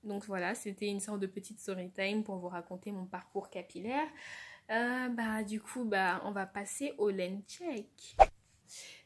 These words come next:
Euh, je fais pas souvent des lane check, euh, enfin franchement,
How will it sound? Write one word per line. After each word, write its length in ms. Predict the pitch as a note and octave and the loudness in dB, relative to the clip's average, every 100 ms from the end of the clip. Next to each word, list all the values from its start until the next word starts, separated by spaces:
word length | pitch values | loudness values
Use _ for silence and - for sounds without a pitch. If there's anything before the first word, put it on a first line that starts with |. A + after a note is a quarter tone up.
| - | -4
Euh, 180 | A3+ G#3+ | -2 -2
je 80 | G#3 | -2
fais 120 | B3+ | -2
pas 260 | - C#4+ D4+ | 0 2 2
souvent 320 | - C4 C4 | 0 0 2
des 100 | B3+ | 2
lane 300 | A3+ G#3+ - | 0 -2 -6
check, 400 | - A#3 A#3+ - | -4 -4 -4 -6
euh, 280 | A3+ G#3 G3+ | -6 -4 -4
enfin 280 | G3 G3+ G3+ | -6 -10 -10
franchement, 580 | - A#3+ - B3+ C4 D4+ | -8 -10 -4 -2 -2 -4